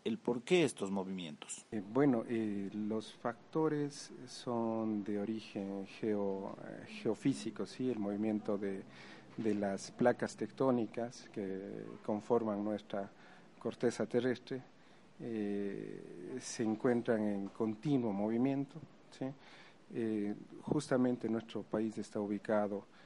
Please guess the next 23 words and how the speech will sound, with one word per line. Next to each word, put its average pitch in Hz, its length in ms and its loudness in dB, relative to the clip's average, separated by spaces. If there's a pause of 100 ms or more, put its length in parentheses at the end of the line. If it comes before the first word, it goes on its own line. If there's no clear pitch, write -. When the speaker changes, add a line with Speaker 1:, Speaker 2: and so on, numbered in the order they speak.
(300)
Speaker 2:
en 101 240 -4
la 95 100 -6
placa 104 960 -4
sudamericana, 110 1120 0 (880)
eh, 110 540 2
la 110 160 -2
cual 135 340 2 (400)
es 127 200 -2
menos 131 340 4
densa 139 380 0
que 104 180 -4
la 95 100 -6
placa 117 580 2
de 104 180 -4
Nazca, 117 400 0
que 104 160 -8
es 101 80 -8
una 98 160 -6
placa 95 920 -6
marina, 107 480 0
una 92 160 -6
placa 95 360 -6
oceánica, 110 560 -4